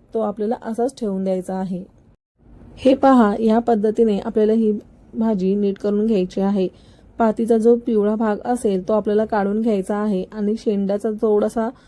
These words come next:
भाग आपल्याला काढून घ्यायचा आहे. कांद्याची पात या पद्धतीने नीट करून झाल्यानंतर आपल्याला ती दोन ते तीन पाण्यामध्ये स्वच्छ धुवून घ्यायची आहे. आता ही झाली आपली नीट करण्याची पद्धत.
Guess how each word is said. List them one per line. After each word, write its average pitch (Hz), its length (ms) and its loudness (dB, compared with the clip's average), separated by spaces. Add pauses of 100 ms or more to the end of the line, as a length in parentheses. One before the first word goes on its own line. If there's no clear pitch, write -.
(280)
भाग 214 240 0
आपल्याला 208 320 0
काढून 208 340 -2
घ्यायचा 190 340 -2
आहे. 190 220 -4 (880)
कांद्याची 233 480 4
पात 240 320 2 (140)
या 220 160 2
पद्धतीने 233 600 2
नीट 226 280 0
करून 226 320 2
झाल्यानंतर 226 800 -2 (180)
आपल्याला 214 520 -2 (120)
ती 247 200 -2 (260)
दोन 214 300 2
ते 233 80 4
तीन 240 240 0
पाण्यामध्ये 214 720 -2 (100)
स्वच्छ 233 360 -4
धुवून 240 300 2
घ्यायची 202 400 -4
आहे. 196 340 -2 (1200)
आता 233 140 2
ही 254 260 6
झाली 240 320 4
आपली 226 280 -4
नीट 226 260 4
करण्याची 220 480 -2
पद्धत. 220 400 -2